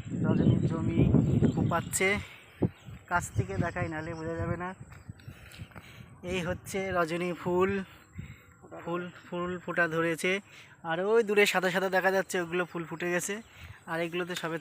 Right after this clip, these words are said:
চাষ হচ্ছে। তো রজনীগন্ধা ফুল কারা কারা চেনেন, অবশ্যই কমেন্টে জানাবেন। রজনীগন্ধা আসলে সাদা ফুল, রজনীগন্ধা রাত্রে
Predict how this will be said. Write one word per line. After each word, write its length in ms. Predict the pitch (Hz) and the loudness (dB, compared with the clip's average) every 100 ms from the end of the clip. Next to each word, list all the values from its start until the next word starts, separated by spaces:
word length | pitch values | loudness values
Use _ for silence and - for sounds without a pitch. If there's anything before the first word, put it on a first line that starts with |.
| 165 | 0
চাষ 180 | 156 151 | 0 0
হচ্ছে। 300 | 165 - - 196 208 - - - - - - - - - - | -6 -6 -2 -2 -2 -6 -20 -18 -18 -18 -20 -20 -20 -20 -12
তো 60 | 165 165 165 | -6 -2 2
রজনীগন্ধা 600 | 165 180 196 190 185 190 185 | 2 2 -2 2 2 0 -2
ফুল 140 | 196 185 | -2 2
কারা 140 | 175 175 | 2 4
কারা 140 | 180 180 | 4 2
চেনেন, 260 | 175 175 185 180 160 | 0 -2 -2 -2 -4
অবশ্যই 260 | 165 180 170 | -4 -6 -6
কমেন্টে 280 | 165 165 165 | -6 -6 -6
জানাবেন। 280 | 165 165 180 165 | -6 -6 -6 -6
রজনীগন্ধা 500 | 151 165 165 170 175 165 180 - - - - - - 170 | -6 -6 -6 -6 -6 -6 -8 -14 -20 -20 -14 -14 -12 -8
আসলে 240 | 156 180 185 185 - | -4 0 0 0 0
সাদা 240 | 160 175 175 | 2 2 0
ফুল, 200 | 185 185 202 - - - - - 170 | -2 -2 -4 -10 -20 -20 -20 -16 -6
রজনীগন্ধা 540 | 165 175 185 180 185 185 | -4 -2 -2 -2 0 2
রাত্রে 280 | 170 - - | 2 0 -4